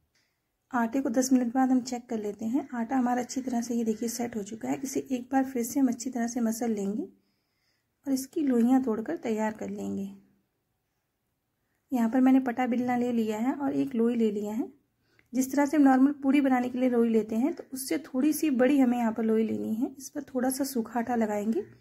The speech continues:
और इसे बिल्कुल जिस तरह से नॉर्मल घर में पूड़ी बेलते हैं उसी तरह से बेल कर तैयार कर लेंगे। हाँ, और अगर आपको पूड़ी खाना पसंद नहीं है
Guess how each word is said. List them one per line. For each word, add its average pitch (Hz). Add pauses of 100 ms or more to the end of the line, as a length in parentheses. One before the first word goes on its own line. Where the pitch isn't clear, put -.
(680)
और 277
इसे 269
बिल्कुल 285
जिस 254
तरह 277
से 294
नॉर्मल 262
घर 254
में 240
पूड़ी 254
बेलते 220
हैं 277
उसी 277
तरह 240
से 262
बेल 226
कर 240
तैयार 220
कर 220
लेंगे। 240
हाँ, 277
और 285
अगर 302
आपको 294
पूड़ी 277
खाना 254
पसंद 254
नहीं 226
है 247